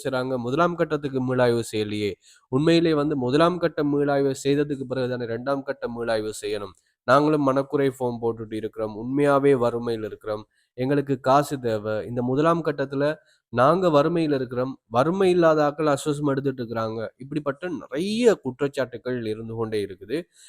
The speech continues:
உண்மையிலேயே, அ, நிறைய, அ, தவறுகள் வந்து நடந்திருக்கு. முதலாம் கட்டத்துல பாத்தீங்கன்னு சொன்னா, உண்மையிலேயே வறுமை கோட்டுக்குள்ள வாழக்கூடிய பலர் அஸ்வசம பெறாமல் இருக்கின்றார்கள். ஆனால், கொஞ்சம் வசதியோடு இருக்கின்றவர்கள் அஸ்வசம கொடுப்பனவை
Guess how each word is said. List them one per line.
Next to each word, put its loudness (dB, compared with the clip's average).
உண்மையிலேயே, 2
அ, -4
நிறைய, 0
அ, -6
தவறுகள் 0
வந்து -2
நடந்திருக்கு. -4
முதலாம் 0
கட்டத்துல -2
பாத்தீங்கன்னு -6
சொன்னா, -4
உண்மையிலேயே 2
வறுமை 2
கோட்டுக்குள்ள -4
வாழக்கூடிய -4
பலர் 0
அஸ்வசம -8
பெறாமல் 2
இருக்கின்றார்கள். -10
ஆனால், -2
கொஞ்சம் -2
வசதியோடு 0
இருக்கின்றவர்கள் -8
அஸ்வசம -10
கொடுப்பனவை -6